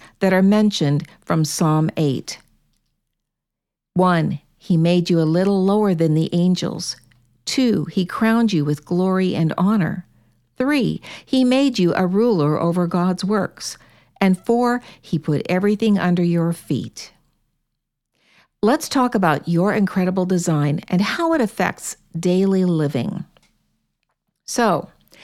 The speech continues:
if you're like most people, you can use a little help to embrace an accurate view of your life and of others' lives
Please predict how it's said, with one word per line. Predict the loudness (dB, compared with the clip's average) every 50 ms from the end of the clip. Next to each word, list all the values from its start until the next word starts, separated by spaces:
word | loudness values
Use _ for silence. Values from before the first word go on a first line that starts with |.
| -20 -18 -18 -18 -18 -20 -10 _ 0
if | 0 2 2
you're | 2 2 2 4
like | 4 2 2 2
most | 0 0 0 0 -2 -2 -2
people, | 0 0 0 0 0 0 0 0 -2 -4 _ _ _ -2
you | 0 2 2 2
can | 0 0 0 2 2
use | 4 4 4 2 2 2 0
a | -2
little | 0 0 0 0 -2
help | -2 -4 -2 -2 -2 -2 -4 -6 -10 -16 -20 -20 -20 _ _ -10
to | -2 0 2 2
embrace | 2 2 0 0 0 0 0 0 -2 -2
an | -2 -2
accurate | 0 0 0 -2 -2 -2 -2 -2 0 -2 -4 -4
view | -2 0 2 2 2 2 0
of | -2 -4 -4 -2
your | -2 -2 0 0
life | 0 0 -2 -2 -2 -4 -6 -10 -16 -20 _ _ _ _ _ _ _ _ -2
and | -2 0 0 0
of | 0 2
others' | 2 0 2 0 0 0 0
lives | -2 -2 -2 -2 -4 -6 -8 -10 -14